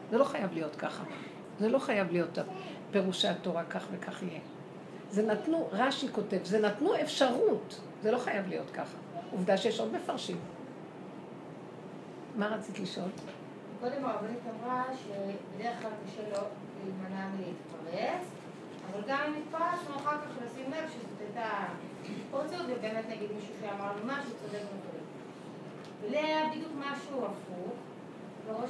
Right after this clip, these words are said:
Speaker 2: השנה היינו אצל חמוד, יש לי גיס, שבאופי שלו הוא מאוד מאוד מתערב ומתפרץ, מבטל, כל, כל דבר שזז הוא מגיב על זה. ופעם הייתי מאוד נפגעת ממנו. וחשבתי שהתבגרתי.
Speaker 1: מי זה?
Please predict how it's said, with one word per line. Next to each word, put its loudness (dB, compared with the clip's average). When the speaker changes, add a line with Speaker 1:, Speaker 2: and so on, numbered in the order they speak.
Speaker 2:
השנה 0
היינו 0
אצל -8
חמוד, 0
יש 0
לי -6
גיס, -4
שבאופי 2
שלו 2
הוא 6
מאוד 4
מאוד 2
מתערב 0
ומתפרץ, -2
מבטל, 0
כל, 6
כל 12
דבר 6
שזז 0
הוא 0
מגיב -2
על 2
זה. -2
ופעם 4
הייתי 0
מאוד 4
נפגעת 0
ממנו. -2
וחשבתי 0
שהתבגרתי. 4
Speaker 1:
מי 10
זה? 8